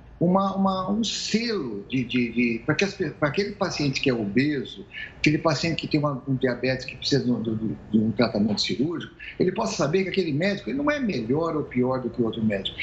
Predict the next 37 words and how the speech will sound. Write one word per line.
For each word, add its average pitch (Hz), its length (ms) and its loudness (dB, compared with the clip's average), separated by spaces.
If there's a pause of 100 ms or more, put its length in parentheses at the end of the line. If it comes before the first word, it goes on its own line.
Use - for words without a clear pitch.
(180)
É 156 100 6
um 170 80 0
médico 170 400 0
muito 165 640 0
mais 143 260 0
preparado, 123 540 -2
ou 151 80 2
seja, 139 220 0
ele 151 180 2
vai 147 300 -2
a 131 40 -2
congressos, 120 880 0 (220)
ele 151 280 2
estuda, 131 840 0 (160)
ele 170 180 2
ensina 190 720 0
outras 165 420 -2
pessoas 139 600 0
a - 60 -2
fazer 107 320 0
a 98 60 0
cirurgia, 107 440 2
ou 143 60 0
seja, 127 180 -2
é 185 40 2
o 180 60 -2
médico 196 380 -2
que - 100 -8
se 190 120 -2
dedica 180 680 -2 (400)
a 190 80 4
fazer 156 720 0
a 131 80 2
cirurgia 135 560 0
bariátrica 123 460 -4
e 110 60 -8
metabólica. 107 520 -4